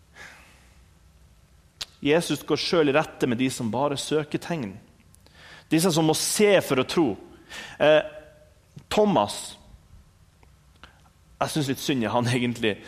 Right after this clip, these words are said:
Altså, han tvilte på Jesus, eh, liksom, han, eller han var litt skeptisk til hele konseptet med at et menneske kan stå opp fra de døde. Og i all ettertid så har han blitt kalt for Thomas Tvileren. Det er litt, litt kjipt å få det tilnavnet.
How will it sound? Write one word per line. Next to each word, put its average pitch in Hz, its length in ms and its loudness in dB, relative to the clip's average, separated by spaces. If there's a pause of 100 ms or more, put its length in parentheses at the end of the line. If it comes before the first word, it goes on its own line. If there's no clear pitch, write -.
(340)
Altså, 139 240 2
han 147 100 0
tvilte 151 340 0
på 123 120 0
Jesus, 127 640 0
eh, - 300 -6 (260)
liksom, 123 240 -4
han, 113 220 0
eller 120 160 4
han 135 80 0
var 135 100 4
litt 127 140 -4
skeptisk - 520 -2
til 117 220 0
hele 117 200 0
konseptet 113 520 -2
med 104 80 2
at 110 320 -2
et 110 160 -4
menneske 120 260 -4
kan 113 140 -2
stå 143 160 -2
opp - 80 -6
fra 139 100 -2
de 123 140 2
døde. 180 300 4 (2000)
Og - 180 -2
i 147 80 4
all 151 220 4
ettertid 151 340 0
så 117 120 0
har 113 80 2
han 113 40 0
blitt 113 140 -2
kalt 113 100 -4
for - 140 -10
Thomas 113 320 -2
Tvileren. 113 480 0 (880)
Det - 80 2
er 123 80 4
litt, 135 160 0 (800)
litt 143 320 0
kjipt 135 340 0
å 104 60 -4
få 131 260 0
det 113 300 2
tilnavnet. 113 640 -2